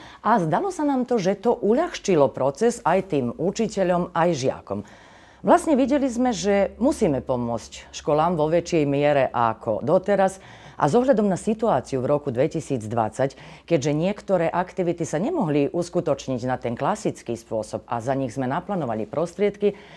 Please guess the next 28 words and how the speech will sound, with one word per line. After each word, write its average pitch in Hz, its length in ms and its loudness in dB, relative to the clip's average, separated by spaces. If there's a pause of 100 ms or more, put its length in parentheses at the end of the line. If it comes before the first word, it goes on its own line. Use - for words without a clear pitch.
(100)
tak 294 160 2
sme 294 160 2
sa 151 160 -2
jednoducho 170 480 -2
rozhodli, 165 480 0 (320)
že 147 160 0
tie 208 160 0
prostriedky 135 640 -4
využijeme 131 640 -4
tak, 127 320 -4
aby 120 240 -4
sme 110 240 -6
pomohli 107 320 -6
školám, 131 640 -4
aby 120 240 -4
sme 107 180 -8 (380)
pomohli 131 400 2
učiteľom 165 560 -2
a 135 80 0
samým 135 480 -2
tým 143 400 0
aj 131 480 -2
našim 127 480 -4
žiakom. 104 480 -4 (640)
Snažili 247 480 4
sme 117 160 -4
sa 123 240 -4
nakúpiť 131 720 -4